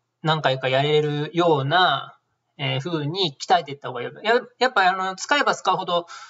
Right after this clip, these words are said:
えー、維持できると思うので、まあ、あのー、まあ、セックスレスじゃない方がいいと思うので、恋人にしかり、夫婦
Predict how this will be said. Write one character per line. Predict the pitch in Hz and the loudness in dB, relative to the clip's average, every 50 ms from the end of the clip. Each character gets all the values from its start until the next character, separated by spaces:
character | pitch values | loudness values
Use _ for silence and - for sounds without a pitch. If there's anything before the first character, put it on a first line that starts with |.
| - _ _ _ _ | -20 _ _ _ _
え | 156 151 143 139 139 - | -4 -4 -2 -2 -4 -4
ー、 | - | -4
維 | - | -4
持 | 170 156 139 | -4 -2 0
で | 147 143 | 0 0
き | 143 180 | 0 -2
る | 151 | -4
と | 139 143 | -4 -4
思 | 131 139 135 135 | -4 -2 -2 -2
う | |
の | 131 120 123 | -2 -4 -4
で、 | 131 180 190 180 160 135 120 - - _ _ _ _ _ _ _ _ _ _ _ _ _ | -2 0 0 2 2 0 -2 -4 -10 _ _ _ _ _ _ _ _ _ _ _ _ _
ま | 202 190 180 156 143 123 131 | 0 2 2 2 2 0 -2
あ、 | |
あ | 139 139 | -2 -2
の | 135 131 131 127 123 123 123 120 120 117 113 113 113 - 53 - - - | -4 -6 -6 -8 -10 -10 -10 -12 -12 -12 -14 -14 -14 -14 -14 -14 -10 0
ー、 | |
ま | - - | 0 0
あ、 | - | 0
セ | - 190 | 0 -6
ッ | - - _ | -8 -8 _
ク | - 214 | -12 -8
ス | - 254 | 0 2
レ | 233 185 | 2 2
ス | 147 - 151 | 2 0 -4
じ | 135 151 | -2 2
ゃ | |
な | 147 175 170 | 2 2 2
い | 143 | 2
方 | 139 | 0
が | 127 131 | -4 -4
い | - 151 | -4 -4
い | 151 143 | -6 -6
と | - 127 | -6 -8
思 | 123 120 | -8 -8
う | |
の | 120 117 | -10 -10
で、 | 127 127 - | -12 -12 -6
恋 | - 156 156 147 143 143 139 | -2 0 0 0 0 -2 -2
人 | 151 147 147 147 | 0 0 0 0
に | 147 151 143 | -2 -2 -2
し | - - | -4 -2
か | - 208 202 | 0 0 0
り、 | 156 147 135 | 0 0 -4
夫 | 135 - 165 156 | -4 -4 -6 -6
婦 | 139 139 143 139 131 | -6 -6 -8 -10 -10